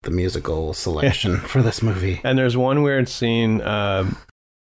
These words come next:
Speaker 2: after a day at the fair with the little girl, she's exhausted, and they're, I think they're on the monorail, and it's just Elvis and her. She's got this freaky stuffed animal that <laughs> it's, it looks,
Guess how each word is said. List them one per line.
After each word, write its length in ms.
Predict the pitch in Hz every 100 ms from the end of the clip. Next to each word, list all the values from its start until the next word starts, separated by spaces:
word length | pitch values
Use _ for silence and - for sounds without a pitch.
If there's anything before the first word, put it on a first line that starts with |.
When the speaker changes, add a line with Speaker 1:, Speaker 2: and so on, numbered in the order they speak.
| -
Speaker 2:
after 500 | 120 113 - 127 117 107
a 120 | 107
day 300 | 110 113 113
at 180 | 110 -
the 340 | 98 98 - -
fair 460 | - 120 117 117
with 140 | 110 -
the 120 | 107
little 260 | 107 101
girl, 380 | 101 120 127 120
she's 260 | 107 113 107
exhausted, 720 | 101 104 107 104 - 120 110
and 120 | 104
they're, 320 | 98 95 92 -
I 60 |
think 180 | - 113
they're 120 | 120
on 80 | 110
the 60 | 95
monorail, 800 | 101 101 101 95 90 85 95 - _ _ _ _ -
and 100 | 104
it's 100 | 98
just 180 | 113 -
Elvis 480 | 95 110 113 107 110
and 120 | 95
her. 460 | 98 92 90 104 - -
She's 180 | - -
got 240 | 113 104 -
this 240 | 101 - -
freaky 840 | - 123 131 127 131 113 98 90 - -
stuffed 520 | - - 117 110 -
animal 680 | 107 110 104 92 95 95 - - - - -
that 260 | 110 104 - - - - _
<laughs> 1000 | 139 - - - - - - - - -
it's, 340 | 139 131 - - -
it 220 | 131 131 139
looks, 280 | 135 135